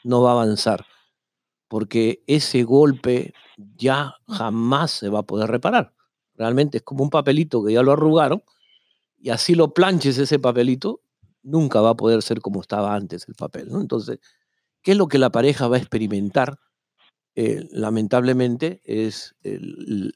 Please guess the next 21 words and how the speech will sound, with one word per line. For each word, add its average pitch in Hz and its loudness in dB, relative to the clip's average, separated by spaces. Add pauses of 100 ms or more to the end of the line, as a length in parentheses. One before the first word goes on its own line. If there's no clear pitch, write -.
el, 101 -6
el 98 -6 (320)
abofo-, 101 -6
abofetear, 113 0 (400)
el - -20
extremo, 139 0 (600)
eh, 110 0
los 104 -2
golpean, 127 2
los 95 -6
agarran 113 -2
excesivamente, 117 -4
le 101 -2
pueden 113 -2
apretar, 120 -4 (380)
sacudir, 117 2
le 117 2
pueden 117 0
torcer 104 -6
los 101 -4
brazos, 120 -2